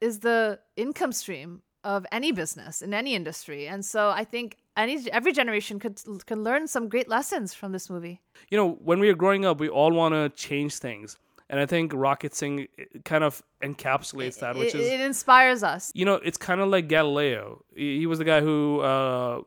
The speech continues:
Speaker 2: you know, said the, the Earth is not the center of the universe; it goes around the, uh, the sun.
Speaker 1: Right, right,
Speaker 2: It's like
Speaker 1: yeah.
Speaker 2: that. Like he, it's,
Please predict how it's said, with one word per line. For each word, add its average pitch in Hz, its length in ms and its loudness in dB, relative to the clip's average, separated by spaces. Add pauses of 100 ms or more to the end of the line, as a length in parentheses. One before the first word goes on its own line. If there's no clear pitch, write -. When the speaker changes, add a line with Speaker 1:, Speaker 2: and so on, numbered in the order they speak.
(140)
Speaker 2:
you 139 80 -6
know, 131 100 -6
said 135 280 -2
the, 131 340 0
the 135 100 -10
Earth 139 260 -2
is 131 120 -6
not 135 180 -4
the 127 80 -8
center 131 220 -4
of 120 80 -8
the 120 60 -12
universe; 120 340 -12
it 117 100 -16
goes 123 180 -8
around 120 260 -8
the, 117 140 -10
uh, 117 300 -8 (240)
the 120 80 -16
sun. 151 380 0
Speaker 1:
Right, 214 280 4
right, 208 200 2
Speaker 2:
It's 180 100 2
like 214 120 4
Speaker 1:
yeah. 214 40 4
Speaker 2:
that. 190 180 6
Like 135 140 0
he, 104 380 -8
it's, 160 100 -4